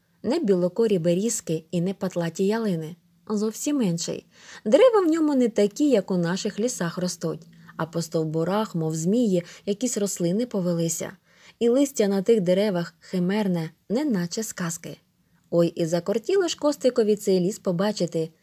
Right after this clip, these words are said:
Ні, не на малюнку, а насправді. «Який же ти неуважний», каже Костиків дідусь. «Деякі рослини з того лісу живуть у нашій кімнаті, а ти не помітив». Подумав Костик, що дідусь жартує.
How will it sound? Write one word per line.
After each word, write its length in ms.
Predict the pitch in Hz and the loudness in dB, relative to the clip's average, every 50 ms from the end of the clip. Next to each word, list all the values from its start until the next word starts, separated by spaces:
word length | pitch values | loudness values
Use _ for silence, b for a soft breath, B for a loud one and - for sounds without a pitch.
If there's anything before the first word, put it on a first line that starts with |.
| _ _ - | _ _ -6
Ні, 280 | 196 208 208 208 214 214 | -2 0 2 4 4 4
не 120 | 233 254 | 2 2
на 100 | 262 285 | 0 0
малюнку, 600 | 294 330 339 294 247 240 254 269 269 269 226 190 - _ _ _ | -2 -2 0 2 2 2 0 0 0 -2 -2 -2 -4 _ _ _
а 120 | - 170 160 | -6 -6 -4
насправді. 680 | 165 185 214 - - - 175 170 156 151 151 139 - - _ _ _ _ _ _ _ _ _ _ - | -4 -6 -6 -8 -6 -4 -4 -4 -4 -6 -8 -8 -10 -12 _ _ _ _ _ _ _ _ _ _ 0
«Який 300 | 190 196 190 170 190 208 | 2 4 4 4 4 4
же 140 | 190 185 214 | 4 4 2
ти 140 | - - 220 | 2 2 2
неуважний», 720 | 220 254 320 370 302 240 208 175 170 151 165 165 160 165 B B B B _ | 2 2 0 0 0 2 2 2 0 0 -4 -6 -8 -8 B B B B _
каже 360 | - 185 185 190 208 254 277 285 _ _ | -2 0 0 2 0 0 -2 -4 _ _
Костиків 540 | - 196 180 - - 226 214 - 226 226 208 | -2 -2 -2 -2 -2 -4 -4 -2 -2 -2 0
дідусь. 520 | 202 294 302 220 202 160 - - - - _ _ _ _ _ - 190 | 0 0 2 2 2 0 -2 -4 -10 -16 _ _ _ _ _ -2 2
«Деякі 440 | 190 254 311 330 320 294 - 254 247 | 4 4 4 4 2 0 2 2 2
рослини 420 | 220 220 - - 247 269 254 233 | 2 2 0 0 0 2 2 0
з 60 | 220 | -2
того 260 | - - 202 185 202 190 | -2 -2 -2 0 0 0
лісу 340 | 180 220 254 247 - 208 | 0 -2 -2 -2 -2 -2
живуть 440 | 185 180 185 180 180 214 226 220 - - | 0 0 0 0 0 0 -2 -2 -4 -6
у 120 | 247 262 | -4 -2
нашій 360 | 247 208 196 202 - - 220 | -2 -2 -2 -4 -4 -4 -6
кімнаті, 600 | 220 - 262 254 233 208 175 165 175 - - - b b b b b b _ | -4 -2 -2 -2 0 -2 -2 -4 -6 -10 -14 -16 b b b b b b _
а 100 | - 180 | -6 -6
ти 280 | 156 - - 208 240 226 | -4 0 0 0 2 2
не 140 | 202 180 | 0 0
помітив». 520 | 175 - 190 185 185 175 160 - 151 131 156 _ _ _ b b b b b b b b b b | 0 0 0 2 2 0 0 -2 -6 -8 -8 _ _ _ b b b b b b b b b b
Подумав 480 | - 180 175 175 190 190 175 170 170 170 | -2 0 2 2 2 2 2 0 -2 -4
Костик, 540 | - - 226 254 247 - - 240 233 - - | -4 -2 -2 -2 -2 0 -2 -2 -2 -2 -6
що 240 | - - 196 190 - - | -6 -4 -4 -4 -4 -4
дідусь 580 | 180 180 170 190 180 165 175 208 214 - - - - | -4 0 0 2 2 2 0 0 -2 -4 -6 -4 -2
жартує. 760 | 202 190 180 208 240 262 - - 202 170 160 156 151 165 | 0 0 0 0 0 -2 -2 -2 -2 0 0 -2 -4 -6